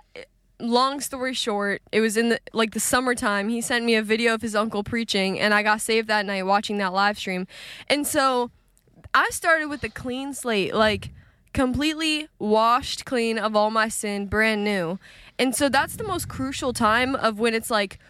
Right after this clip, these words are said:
who are you gonna let influence your life? Because you can either hang out with people who are gonna pull you right back into sin. You can hang out with people who are gonna take you down that road of Christianity of, like, "Oh, you can, you can pl-, like, push it this far before it's sin."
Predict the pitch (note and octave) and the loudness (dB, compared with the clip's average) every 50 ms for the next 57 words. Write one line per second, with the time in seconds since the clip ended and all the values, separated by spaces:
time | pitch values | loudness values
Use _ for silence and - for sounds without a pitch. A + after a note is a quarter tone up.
0 | _ _ - - C4+ C#4+ D#4+ F4+ F#4+ F#4+ F4 E4 C4+ C#4 C#4 C#4 B3+ B3+ B3 A#3 | _ _ -2 0 2 4 4 4 4 4 4 2 2 2 0 2 2 2 0 0
1 | - - A#3 A#3 - - A#3+ A3+ A3 G#3 - G#3+ G#3 G3 G3 F#3+ F3+ F#3 - - | 0 0 -2 -2 -2 -2 -2 -2 -2 -2 -2 0 2 4 4 4 2 0 -2 -4
2 | - B3 - C#4 A#3+ A#3 A3 A3+ C4+ - F4 E4 D#4 D4+ C4 C4 B3+ B3+ B3 A3+ | -4 0 2 2 2 2 0 -2 -2 -2 -2 0 0 0 2 2 2 2 0 -2
3 | A#3 B3 C4 C4 A#3+ A#3 - - B3 A3+ - A#3 A#3 A3+ G#3+ G#3+ G#3+ G#3 G#3 G#3 | 0 0 0 0 0 -2 -2 -4 -6 -4 -2 -2 0 0 0 0 0 -2 -4 -4
4 | - A3 G#3 G#3 G3+ F#3+ F#3 F#3 F#3 G#3 G3+ - G#3+ G#3+ G#3 G#3+ - G#3 F#3+ F3+ | -4 -4 -2 -2 -2 0 2 2 2 2 2 2 2 2 2 0 -4 -8 -8 -8
5 | F#3 - - G3+ G3 G#3 A3 C#4+ F4+ - - - - - - - - - - - | -8 -6 -6 -4 -2 -2 -2 -4 -6 -10 -16 -20 -20 -20 -20 -20 -20 -20 -20 -6
6 | - G#3+ A#3 A3+ - A#3+ G#3+ G#3 G3+ G3+ G3 F#3 - - _ A#3 A3+ A#3+ A#3 A#3+ | 0 0 0 2 2 2 2 2 0 0 -2 -4 -6 -8 _ -4 0 0 2 2
7 | A#3+ A#3 G#3+ A3 G#3+ B3+ A#3+ A3 A3+ A3 A#3+ A#3+ B3 A3+ A3 G#3+ G#3+ G#3+ A3 G#3+ | 2 2 0 -2 -4 -6 -6 -4 -2 -2 -2 0 0 0 0 0 0 0 0 0
8 | A3 G#3+ - A#3+ A#3 G#3 A3+ A3+ A3 G#3+ G#3+ G#3+ G#3+ G#3+ G3+ G#3 G#3 G#3 G#3 G3+ | 0 2 2 0 2 0 0 2 2 2 2 2 0 0 2 2 0 0 0 -2
9 | - - A#3 A3+ - - A3+ G#3+ G#3+ G#3+ G#3 G3+ G3+ G3+ G3+ G3 G3 G3 G3 G3 | -2 -4 -4 -4 -2 -2 -2 -2 -2 -2 -2 -2 0 2 2 2 2 2 2 2
10 | F#3+ F#3 F#3+ - - C4+ C#4 B3+ A#3+ B3 C#4+ - - F#4 D#4 C4+ A#3 G#3 F#3 - | 0 0 0 0 0 0 2 2 0 -4 -4 -4 -4 -4 -4 -4 -4 -6 -8 -10
11 | _ - A3+ C4+ C#4+ - D#4+ B3 A#3 A3+ - - - - - F#3+ F#3 G3 F#3+ - | _ -4 -2 -2 0 0 -2 -2 -2 -2 -4 -8 -12 -4 0 0 0 0 0 -4
12 | - - - - - _ _ _ _ _ - - C#4+ C#4 - - B3+ A3 - G#3+ | -10 -18 -20 -20 -20 _ _ _ _ _ -2 -2 0 -2 -2 -2 -2 -2 -2 0
13 | G#3+ A#3+ B3+ - - - - A3 G#3 G3 G3 G3 G3+ G3 G3+ - - G3+ G3+ F3+ | 0 0 0 0 -4 -2 0 0 0 0 0 -2 -4 -6 -10 -8 -6 -6 -6 -6
14 | F3 - - G#3+ G3+ F#3+ F#3+ G#3 A3+ | -6 -8 -6 -4 -4 -2 -2 -4 -6